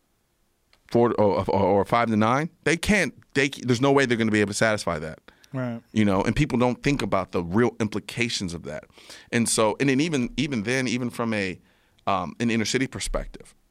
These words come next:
Speaker 1: right? People who are talking about policing, that, that we police the inner city too much.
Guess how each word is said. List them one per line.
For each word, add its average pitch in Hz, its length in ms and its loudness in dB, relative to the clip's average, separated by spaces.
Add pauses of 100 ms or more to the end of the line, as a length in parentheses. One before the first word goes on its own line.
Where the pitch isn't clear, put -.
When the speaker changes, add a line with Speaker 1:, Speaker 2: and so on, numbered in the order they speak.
Speaker 1:
right? 95 260 -6 (920)
People 151 340 2
who 131 120 0
are 117 120 2
talking 127 440 0
about 87 340 -4 (460)
policing, 113 460 0
that, 101 220 0
that 98 240 -2 (840)
we 120 120 2
police 113 360 -2
the - 140 -2
inner 113 100 0
city 117 240 -2
too - 160 -2
much. - 460 0